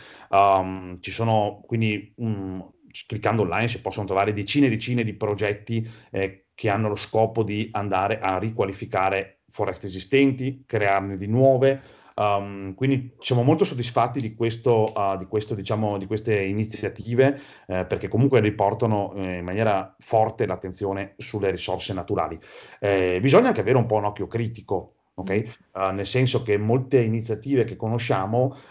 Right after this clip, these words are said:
eh, promettono miracoli, come dicevi anche prima te, eh, rapidi, con il semplice impianto dell'albero. Ora, questa, eh, siamo nella quinta ondata di,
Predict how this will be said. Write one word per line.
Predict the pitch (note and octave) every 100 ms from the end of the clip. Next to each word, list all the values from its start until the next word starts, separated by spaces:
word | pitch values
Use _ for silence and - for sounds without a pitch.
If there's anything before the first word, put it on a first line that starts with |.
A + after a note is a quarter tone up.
| -
eh, | G2+ G2
promettono | - A2 B2+ C3 B2 A2 G2+ F#2+ F#2
miracoli, | G#2 C3 B2 A2 G#2+ - B2 C3 C3+
come | G2+
dicevi | F#2+ F#2 G2+
anche | F#2+
prima | F2+ G2
te, | G2 G2+ F#2+ E2+ - - -
eh, | G2
rapidi, | G#2 B2 G#2 - B2 A#2+ B2
con | B2 B2+
il |
semplice | A#2+ C3 B2+ A#2+ A#2
impianto | A2 A2+ G2 G2 G2
dell'albero. | F#2 F2+ D#2 D#2+ E2+ E2+ - - - - F3+
Ora, | D3 G2 - _ _
questa, | - F3 - - E3+ E3+ -
eh, | - A2+ G#2+ G#2 G#2+ _
siamo | - - C3+ D3 -
nella | A#2+ A2+
quinta | D3 E3 E3+
ondata | D3+ G#2+ F#2 A#2+
di, | A2+